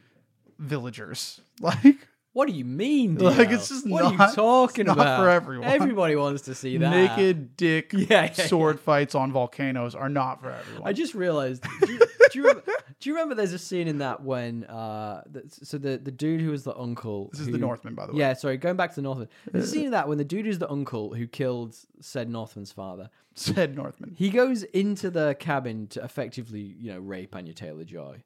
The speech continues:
Speaker 1: Yes.
Speaker 2: And she literally says, "I'm on my period, you can't do this." And she, and he's like, "Nah, it's fine." So she, like,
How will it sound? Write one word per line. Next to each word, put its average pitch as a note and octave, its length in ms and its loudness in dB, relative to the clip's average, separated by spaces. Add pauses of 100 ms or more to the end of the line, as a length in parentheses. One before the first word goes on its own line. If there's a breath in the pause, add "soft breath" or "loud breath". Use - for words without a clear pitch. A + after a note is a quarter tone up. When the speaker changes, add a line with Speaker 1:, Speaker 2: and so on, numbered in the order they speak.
Speaker 1:
Yes. C3+ 400 -6 (140)
Speaker 2:
And A#2 500 -10 (260)
she D3+ 360 -6
literally C#3 600 -6
says, F#2+ 560 -12 (640)
"I'm G#2 140 -20
on B2 160 -10
my A2 100 -10
period, G2+ 400 -8
you F#2+ 80 -16
can't F#2+ 300 -14
do F2+ 160 -10
this." F2 340 -16 (400 soft breath)
And A2 340 -10
she, - 160 -12
and B2+ 120 -10
he's A#2 140 -12
like, A2 220 -6
"Nah, C#3+ 180 -10
it's - 120 -14
fine." A2+ 380 -8
So A2+ 120 -12
she, A#2 200 -10
like, G#2 280 -10